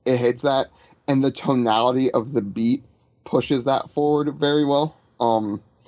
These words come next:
the way they sort of mix that and put the, um, effects on that really did well there. And then I usually don't do, uh, the closer,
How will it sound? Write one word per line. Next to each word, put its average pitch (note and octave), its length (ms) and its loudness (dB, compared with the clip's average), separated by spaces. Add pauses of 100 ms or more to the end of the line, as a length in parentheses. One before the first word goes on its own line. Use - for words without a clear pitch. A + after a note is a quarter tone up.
(320)
the C3+ 140 0
way A#2+ 200 2
they B2 140 2
sort B2 200 0
of A#2 80 2
mix A#2 260 -2
that B2 180 0
and A2+ 140 -6 (100)
put - 240 -2 (140)
the, A#2 200 0
um, G2+ 440 -2 (160)
effects A#2 420 -2
on A#2 140 2
that A2 180 -2
really G#2+ 320 -2 (220)
did A2+ 240 0
well G#2+ 400 -2
there. G#2+ 440 -2 (640)
And D#3 140 2
then F3+ 340 0 (920)
I D#3 40 0
usually F3 440 0
don't D#3 300 0 (140)
do, C#3 580 0 (300)
uh, A#2+ 300 2
the A2+ 180 -2
closer, - 760 -4